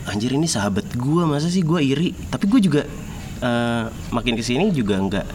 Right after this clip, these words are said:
nggak percaya seratus persen sama yang namanya ikut seneng,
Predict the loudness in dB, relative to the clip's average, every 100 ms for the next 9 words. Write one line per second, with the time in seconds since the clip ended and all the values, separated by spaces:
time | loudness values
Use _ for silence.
0 | -8 -10 -10 -12 -12 -10 -10 -4 0 0
1 | 0 -4 -4 -2 -2 -2 -4 -4 -4 -4
2 | -4 -4 -2 -2 -2 -2 -2 -2 -2 -2
3 | -2 -2 -2 -2 -2 -4 -4 -2 0 2
4 | 2 2 0 -2